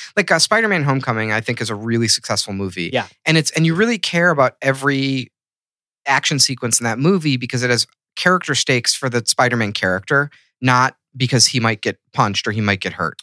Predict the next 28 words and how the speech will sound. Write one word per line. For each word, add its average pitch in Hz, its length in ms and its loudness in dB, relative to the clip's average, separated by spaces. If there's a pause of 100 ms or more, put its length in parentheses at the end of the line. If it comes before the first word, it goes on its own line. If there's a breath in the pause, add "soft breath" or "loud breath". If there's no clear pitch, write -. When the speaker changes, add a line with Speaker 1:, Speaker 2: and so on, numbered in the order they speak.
Speaker 2:
Well, 214 160 6
and 208 120 2
they 208 80 4
gave 214 200 4
the 180 80 2
villain, 156 680 2 (160)
this 185 160 2
is 175 40 0
the 160 120 4
other 170 160 4
thing 160 160 0
that 143 80 -2
Marvel 143 260 0
started 135 320 0
doing, 127 520 -4
uh, 113 440 -12 (500)
right 147 240 0
around, 135 280 0
like, 120 260 -6
end 147 180 -2
of 135 80 -4
phase 135 300 0
two, 127 220 -4
beginning 120 280 -6
of 113 80 -8
phase 117 300 -6
three, 117 260 -4
is, 110 220 -4